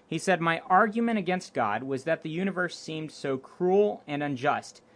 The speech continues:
But just how had I got this idea of just and unjust? A man does not call a line crooked unless he has some idea of a straight line. What was I comparing this universe with when I called it unjust? Thus, in the very act of trying to prove that God did not exist, in other words, that the whole of reality was senseless,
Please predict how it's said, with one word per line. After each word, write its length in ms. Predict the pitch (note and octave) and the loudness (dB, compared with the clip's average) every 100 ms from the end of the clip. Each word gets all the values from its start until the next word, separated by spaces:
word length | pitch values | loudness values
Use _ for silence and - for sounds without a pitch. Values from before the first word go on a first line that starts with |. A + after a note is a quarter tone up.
| _ _ _ | _ _ _
But 160 | G3 | 2
just 220 | G3 G#3+ - | 2 -2 0
how 280 | F#3+ G#3+ | 4 4
had 120 | G3+ G3+ | 4 2
I 60 | |
got 280 | F3 F3+ G#3 | 0 0 0
this 160 | F3+ E3+ | -4 0
idea 400 | D#3+ D3 G#3+ F3 | 0 2 4 4
of 260 | - D3 | 4 -2
just 360 | C3 F3+ F#3+ - | 0 0 0 0
and 100 | G3 | 0
unjust? 560 | A3+ A3+ B2+ - - - _ - _ - | 2 0 -2 -6 -16 -20 _ -20 _ -6
A 60 | |
man 300 | D3+ D#3+ G3+ | -2 0 2
does 160 | G3 E3 | 0 2
not 240 | F3 F#3 | 2 2
call 260 | - E3+ E3 | 0 0 2
a 40 | |
line 220 | D#3+ D#3 | -2 -4
crooked 360 | C#3 F3+ - B2+ | -2 -4 -2 -2
unless 300 | B2+ C#3 C#3 | 0 -2 -2
he 80 | D3+ | -2
has 160 | C3+ - | -2 -2
some 260 | F3 E3+ | -4 -2
idea 300 | D#3+ C3+ C3+ | -2 -2 -2
of 80 | B2 | -2
a 40 | A#2+ | -4
straight 400 | - D3+ C3+ B2+ | -6 -4 -4 -4
line. 380 | A#2+ G#2 G#2 A2 _ - - _ | -6 -6 -10 -14 _ -20 -20 _
What 300 | B2+ E3 G3 | 4 4 6
was 160 | G3 E3 | 2 2
I 160 | F3 | 0
comparing 540 | F3 C#3 D#3+ E3+ E3+ D3 | -2 -8 -4 -2 -2 -4
this 180 | B2+ C3 | -6 -4
universe 600 | F3 A#3 F3 C3+ B2 A2+ | 0 0 0 -2 -2 -8
with 240 | G2 G2 - | -10 -10 -14
when 220 | G#3 C#3+ | -8 -4
I 100 | C#3+ | -4
called 420 | C#3 - E3 D3 | -4 0 2 2
it 160 | A#2 - C#3 | -4 -6 -6
unjust? 680 | C#3 C3 C3 F#2 - - _ _ _ _ | -4 -2 -2 -4 -8 -20 _ _ _ _
Thus, 260 | D#3 F3+ F3+ | 6 6 6
in 80 | E3 | -2
the 60 | |
very 360 | B2+ D#3 G3 G#3 | -2 2 2 2
act 300 | E3+ F3 F#3 | 2 -2 -4
of 80 | C#3+ | -14
trying 300 | - F3+ F3 | -6 -4 -4
to 60 | C3 | -8
prove 420 | - E3 F#3+ G3 | -6 0 0 0
that 140 | B2 | -4
God 240 | D#3 D#3+ E3 | 0 0 0
did 140 | D#3 | -4
not 200 | D#3+ E3+ | -2 0
exist, 480 | D#3 C3 F3+ G#3 - | -2 -2 -4 -4 -10
in 140 | C3 C#3+ | -6 -2
other 220 | D#3+ E3+ | 0 0
words, 260 | E3+ E3 - | -2 -4 -4
that 140 | C#3+ | -6
the 100 | C#3 | -4
whole 200 | E3+ G3 | 0 0
of 100 | D#3 | 0
reality 480 | D#3+ E3 E3+ E3+ C#3 | -2 0 2 0 -4
was 160 | C3 | -6
senseless, 680 | - A3+ B3 - B2+ D#3 - | -2 -2 -2 -4 -6 -6 -12